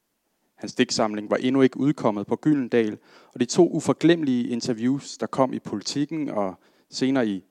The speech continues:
T V-programmet Deadline, der med et slag skulle gøre ham kendt i hele Danmark, de fandt altså først sted få dage efter. Det var altså en endnu ukendt Yahya Hassan, som sad der i det T V op-, øh, oplyste T V-studie på Rådhuspladsen i København,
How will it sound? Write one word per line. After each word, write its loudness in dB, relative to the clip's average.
T -4
V-programmet 0
Deadline, 4
der 0
med -4
et 2
slag 2
skulle -4
gøre 0
ham -8
kendt 0
i -8
hele 0
Danmark, -2
de -2
fandt 0
altså -8
først -2
sted -6
få 0
dage -2
efter. -8
Det 6
var 12
altså 6
en 0
endnu 4
ukendt 4
Yahya 4
Hassan, 0
som -8
sad 2
der 4
i -4
det -4
T -4
V 0
op-, -2
øh, 0
oplyste 2
T -8
V-studie -6
på -4
Rådhuspladsen -2
i -10
København, -6